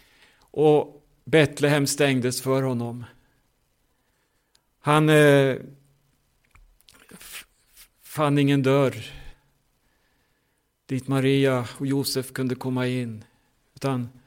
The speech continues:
han fick födas bland djuren, bland de stinkande djuren. Käre Gud.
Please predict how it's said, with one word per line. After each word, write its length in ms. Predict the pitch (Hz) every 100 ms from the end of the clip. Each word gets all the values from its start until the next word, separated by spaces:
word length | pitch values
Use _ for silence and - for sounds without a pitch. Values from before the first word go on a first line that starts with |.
| _
han 100 | -
fick 140 | 131 139
födas 520 | - 165 151 151 143
bland 220 | 147 139
djuren, 520 | 123 131 135 113 117 - _
bland 160 | 131
de 80 | 131
stinkande 720 | 127 - - 156 135 135 143 139
djuren. 640 | 135 135 135 127 120 123 _ _ _ _ - - _ _ _ _ _ _ _ _
Käre 400 | - - 117 120
Gud. 260 | 127 123 139